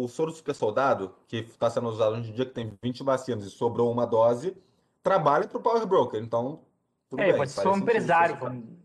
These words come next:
Speaker 2: ele pode ser só um empresário, um grande,
Speaker 1: Uhum.
Speaker 2: entendeu?
Speaker 1: Um
Speaker 2: Pega
Speaker 1: grande
Speaker 2: os caras
Speaker 1: chefe do crime.
Speaker 2: inteligentes, pô, pra... é, acho que funciona.
Speaker 1: É. Ele é amigo do rei do crime.
Speaker 2: Imagina,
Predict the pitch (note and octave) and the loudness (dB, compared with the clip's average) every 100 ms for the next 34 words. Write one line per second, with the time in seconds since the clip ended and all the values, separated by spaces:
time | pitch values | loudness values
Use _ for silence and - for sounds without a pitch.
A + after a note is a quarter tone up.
0 | - C3 - C3 - D#3+ D#3+ F#3+ D#3+ D3 | -20 -14 -12 -12 -6 -4 0 0 2 4
1 | C3+ A#2 - - A2+ A2 A#2 B2+ B2 C3 | 2 0 -10 -20 -14 -8 -6 -6 -8 -10
2 | B2 A#2+ - - B2 B2+ - _ _ A2+ | -10 -12 -16 -12 -8 -8 -10 _ _ -6
3 | A#2 E3+ - _ _ _ _ _ D#3 C#3 | -6 -6 -14 _ _ _ _ _ -2 0
4 | C#3 C3+ D#3 C3+ C#3 D3+ C3 D#3+ E3 - | 0 2 0 0 -2 0 0 0 -4 -8
5 | F3 E3+ F3 - _ A3 D3 D3 C#3 - | -8 -6 -8 -10 _ -4 0 0 -4 -16
6 | _ _ _ _ - - - D#3+ C3 C3+ | _ _ _ _ -18 -16 -8 -6 0 -2
7 | A#2+ G#2+ G2 - _ _ _ _ _ _ | 0 -2 -4 -6 _ _ _ _ _ _
8 | _ _ A2+ A#2+ B2 B2+ - B2 A#2+ A#2+ | _ _ 0 0 2 -2 -2 -2 -4 -6
9 | G#2+ F#2+ F#2+ _ _ _ _ _ _ _ | -6 -8 -10 _ _ _ _ _ _ _
10 | _ _ _ _ _ _ A#2 A#2 A2+ G#2 | _ _ _ _ _ _ -10 -6 -4 -6